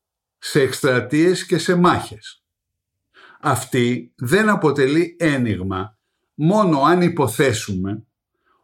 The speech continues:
ότι ο Σωκράτης ανήκε στην εισοδηματική τάξη των ζευγιτών και δεν ήταν τελικά τόσο φτωχός όσο παρουσιαζόταν.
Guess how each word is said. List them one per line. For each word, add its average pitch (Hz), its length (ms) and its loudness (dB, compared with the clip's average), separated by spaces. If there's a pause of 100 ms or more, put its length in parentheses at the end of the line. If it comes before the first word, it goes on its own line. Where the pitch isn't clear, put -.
(140)
ότι 156 260 2
ο 147 40 2
Σωκράτης 147 1000 0
ανήκε 147 720 0
στην - 300 -2
εισοδηματική 123 920 -2
τάξη 147 580 -2 (320)
των 156 200 2
ζευγιτών 110 1040 0 (840)
και 185 200 2
δεν 208 300 2
ήταν 135 320 2
τελικά 110 760 -2 (440)
τόσο 147 360 2
φτωχός 117 840 0 (280)
όσο 135 380 0
παρουσιαζόταν. 107 1040 -2